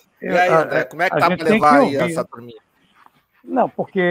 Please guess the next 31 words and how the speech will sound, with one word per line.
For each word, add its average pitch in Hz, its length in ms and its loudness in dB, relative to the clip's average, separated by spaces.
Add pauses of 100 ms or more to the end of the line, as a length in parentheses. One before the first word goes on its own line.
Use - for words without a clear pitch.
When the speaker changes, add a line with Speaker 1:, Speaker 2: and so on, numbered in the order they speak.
(280)
Speaker 2:
é, 170 300 0
é, 139 440 -6
diferentemente 143 840 -10
de, 120 420 -12 (1040)
do, 160 220 -20
do, 143 180 -18
do, 139 280 -20 (160)
assim, 147 260 -12
da 151 140 -6
experiência 160 600 -8
que - 120 -16
o 151 40 -4
Oscar 139 300 -6
tem, 165 480 -12 (100)
sabe? 156 320 -4 (960)
A 165 140 -8
gente 156 260 -10
aqui, 175 680 -8 (260)
é, 143 100 -14 (140)
poucas 214 280 -8
pessoas 196 420 -12
foram 196 340 -8
a 170 60 -6
mundiais, 170 500 -10
e - 60 -20
se 208 100 -12
foi, 226 320 -12
foi 233 300 -10
a 196 180 -4
um, 180 240 -8
dois, 143 300 -8